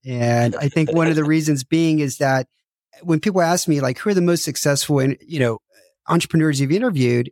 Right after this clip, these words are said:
Speaker 1: And for me, it's always, I've always felt like it's the one who understand that, that this is sort of like a game. Like, their, their business is sort of like a game. And there's gonna be moments where you win and times where you lose, but it's just a game,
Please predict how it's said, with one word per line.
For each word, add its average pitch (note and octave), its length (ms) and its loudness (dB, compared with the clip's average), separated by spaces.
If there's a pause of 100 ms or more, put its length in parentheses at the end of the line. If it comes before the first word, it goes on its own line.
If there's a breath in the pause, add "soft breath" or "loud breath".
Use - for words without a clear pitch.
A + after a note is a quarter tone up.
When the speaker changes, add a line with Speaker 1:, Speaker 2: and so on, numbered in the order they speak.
(140)
Speaker 1:
And D3 380 2 (400)
for D3 100 0
me, A3+ 260 2
it's E3+ 140 -2
always, F3+ 400 0
I've D#3+ 120 -4
always F#3 240 0
felt D#3+ 160 -4
like D#3 280 -2
it's F3 200 -4
the G3 120 0
one E3+ 420 0 (180)
who D#3+ 320 0
understand D3 640 0
that, B2 300 -2 (360)
that C3+ 240 -2
this D3+ 180 0
is C#3+ 140 0
sort C3+ 200 0
of B2+ 40 0
like A#2 160 -2
a G#2 60 -2
game. G2 380 -6 (300)
Like, G#2+ 200 -16
their, C3 180 0
their C3 140 2
business C3+ 480 0
is G#2+ 100 -2
sort B2 220 0
of B2 40 -2
like A2+ 160 -2
a B2 60 -2
game. G#2 380 0 (100)
And D#3 240 0
there's D#3 240 -2
gonna E3 160 0
be D3 140 0
moments C#3+ 360 0
where C3+ 120 -2
you B2 100 0
win C#3 300 0 (100)
and B2+ 160 0
times B2+ 260 -2
where B2+ 120 -2
you A#2 160 0
lose, E3+ 420 0 (400)
but A#2 80 -2
it's A2+ 100 0
just - 220 -2
a A2+ 40 -2
game, G2 260 -4